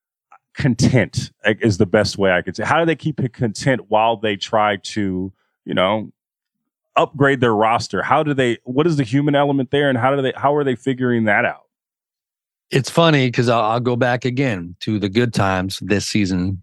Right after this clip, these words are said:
Speaker 2: for this group. Ayton was playing pretty well come late November, early December. And I remember talking to some people around him about the fact that the Sarver saga, there wasn't much good to come out of it.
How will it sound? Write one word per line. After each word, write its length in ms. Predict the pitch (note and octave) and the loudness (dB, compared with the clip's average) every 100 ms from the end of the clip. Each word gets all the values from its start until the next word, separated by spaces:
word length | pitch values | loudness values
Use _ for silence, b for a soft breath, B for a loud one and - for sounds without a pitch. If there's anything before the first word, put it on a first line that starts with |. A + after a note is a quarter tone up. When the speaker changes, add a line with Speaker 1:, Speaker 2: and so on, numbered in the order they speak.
| _ | _
Speaker 2:
for 180 | G#2+ G2+ | 0 2
this 200 | F#2 F2+ | 0 -2
group. 380 | - F#2+ G#2 - _ - | -2 -2 -2 -8 _ -2
Ayton 340 | A#2 C#3 C3+ | 0 2 2
was 180 | A#2+ G#2+ | 2 0
playing 520 | - A#2 A#2 A2 G2+ - _ _ _ _ | -2 -2 0 0 -2 -8 _ _ _ _
pretty 240 | C3 A#2 G#2+ | 0 2 2
well 520 | G#2+ G#2 F#2 F#2 F#2 _ _ - | 2 2 0 -2 -6 _ _ -4
come 360 | A2+ G2+ G2 | -2 0 -2
late 220 | G#2+ G#2+ | 0 0
November, 500 | G#2 F#2+ G2 F#2+ F#2+ | 2 2 0 0 0
early 260 | G2 G2 F#2 | 0 0 -2
December. 640 | F2+ - G#2+ F#2 F2+ - - _ _ _ _ _ A2 | -4 -2 -2 -2 -4 -8 -12 _ _ _ _ _ 0
And 380 | G#2+ G#2 G2+ - | 2 2 0 -2
I 140 | G#2+ | -2
remember 420 | A2+ A2+ A#2 A2 | 0 0 0 -2
talking 400 | - A#2 A2+ A2 | -2 -2 -2 -4
to 60 | G#2 | -6
some 160 | A2+ | -6
people 540 | G2 A2 F#2 F#2+ F#2 - G2+ | -4 -2 0 -2 -2 -4 -2
around 420 | G2 G#2 A2+ G#2+ | 0 0 0 -2
him 320 | G2 F#2 F#2 G2+ | -4 -4 -4 -4
about 340 | G2 G#2 G2 | 0 0 -2
the 80 | F#2+ | -6
fact 400 | - G2+ F#2+ F2+ | -2 0 0 -2
that 200 | G2 F2+ - b b b _ - | -2 -2 -6 b b b _ -4
the 60 | A2 | -2
Sarver 580 | - C#3 D3 C3+ B2 | 2 2 2 0 -2
saga, 680 | - C3 B2 G#2+ F#2+ F2+ G#2 - | 0 0 0 0 -2 -2 -4 -2
there 140 | A2 A2+ | 0 2
wasn't 320 | C#3 C3+ A#2+ | 2 0 0
much 460 | B2 B2 - - - - | 0 0 -2 -8 -8 -2
good 300 | B2+ A#2+ G#2 | 0 0 -2
to 80 | A2 | -2
come 260 | A2+ G#2+ | 0 0
out 280 | - G#2 G2 | 0 0 0
of 100 | F2 | -2
it. 180 | F#2 | -2